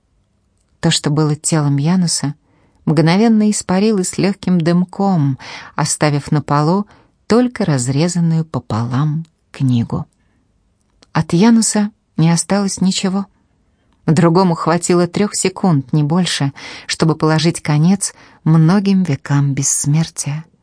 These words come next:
Ужас Офелии разделили Арчибальд, Гаэль и весь мемориал. Балда прижал уши к голове и тихонько зарычал.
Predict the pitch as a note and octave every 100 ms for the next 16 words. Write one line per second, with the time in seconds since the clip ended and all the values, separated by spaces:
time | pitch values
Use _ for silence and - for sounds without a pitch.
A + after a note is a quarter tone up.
0 | _ _ _ _ _ _ _ F3 E3+ D3
1 | C#3+ C#3+ - - F3+ D#3 D3 C3+ - -
2 | - E3+ D3 D3 D#3 E3+ D#3+ D#3 D3 -
3 | D#3+ - - D3 F3 F#3+ - - - C#3+
4 | C#3 D3 E3 E3 _ _ _ _ D3 C#3
5 | D3 D3 - D3+ D3 D3 D#3 E3 D#3+ _
6 | _ _ _ _ _ _ _ - D#3 F3
7 | E3 F#3+ G#3 D#3+ D#3 E3+ E3+ F3+ E3+ D3+
8 | D3 D#3+ E3 G#3 A3 - - - D#3 E3+
9 | G#3 G#3 F#3+ F3+ F#3+ - E3 C3+ C#3+